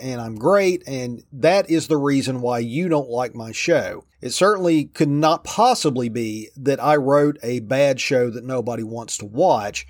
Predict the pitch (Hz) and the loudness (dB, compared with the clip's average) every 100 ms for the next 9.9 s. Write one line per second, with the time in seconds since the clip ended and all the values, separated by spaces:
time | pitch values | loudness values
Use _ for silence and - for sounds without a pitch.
0 | - - _ - _ 147 120 156 196 - | -20 -20 _ -20 _ 0 2 4 4 4
1 | 175 156 147 131 131 123 185 226 202 131 | 2 2 2 0 -2 2 4 4 2 2
2 | 160 151 127 - - 214 165 123 113 117 | 2 2 -2 -8 0 2 2 -2 -6 -10
3 | - 143 135 123 - 202 233 208 180 156 | -4 0 0 0 0 2 2 0 0 2
4 | 170 175 135 135 131 123 123 117 117 160 | 2 4 2 2 0 -2 -6 -4 -2 2
5 | 185 175 160 135 110 123 110 - 180 175 | 2 2 0 -4 -4 -8 -8 -2 2 2
6 | 147 170 151 120 131 120 120 _ 190 220 | 0 -6 -6 -6 -6 -6 -10 _ -2 2
7 | 190 180 170 156 147 139 139 135 123 123 | 4 4 4 2 0 2 2 -2 -4 -6
8 | 107 - 170 151 135 113 92 127 139 143 | -4 2 2 4 2 0 -2 2 2 2
9 | 123 123 - 117 95 87 - - | -4 -6 -6 -8 -10 -14 -16 -14